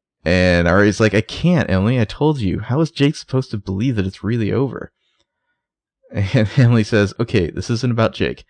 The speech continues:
He's losing Malcolm. First he loses you, and now Maggie's moving his kid across the country. He's in a really bad place."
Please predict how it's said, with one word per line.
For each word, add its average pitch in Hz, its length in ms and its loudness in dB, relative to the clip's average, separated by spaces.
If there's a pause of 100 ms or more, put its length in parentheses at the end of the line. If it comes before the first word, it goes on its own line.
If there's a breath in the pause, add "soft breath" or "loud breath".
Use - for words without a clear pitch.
(120)
He's 101 240 -4
losing 110 320 0
Malcolm. 80 460 -2 (160)
First - 260 -2
he 127 80 -4
loses 120 380 -4
you, 95 280 0 (280)
and 85 100 -6
now 85 120 0
Maggie's 101 380 2
moving 98 280 2
his 95 140 -2
kid 85 240 -2
across - 380 -6
the - 60 -20
country. - 480 -10 (420)
He's 104 200 -2
in 123 60 4
a 131 60 4
really 120 240 2
bad - 260 0
place." - 460 -6